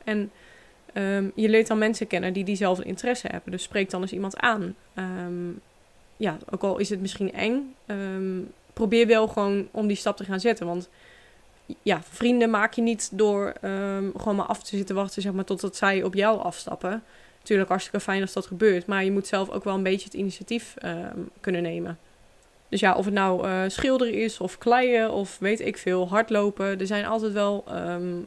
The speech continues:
manieren om je aan te sluiten bij andere mensen die diezelfde interesse hebben. En om zo gewoon,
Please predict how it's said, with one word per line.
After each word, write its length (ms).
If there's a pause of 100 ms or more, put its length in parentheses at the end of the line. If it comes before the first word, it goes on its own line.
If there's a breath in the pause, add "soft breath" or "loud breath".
manieren 420
om 140
je 100
aan 180
te 80
sluiten 300
bij 100
andere 240
mensen 300
die 100
diezelfde 400
interesse 380
hebben. 320 (500 loud breath)
En 180
om 100
zo 220
gewoon, 420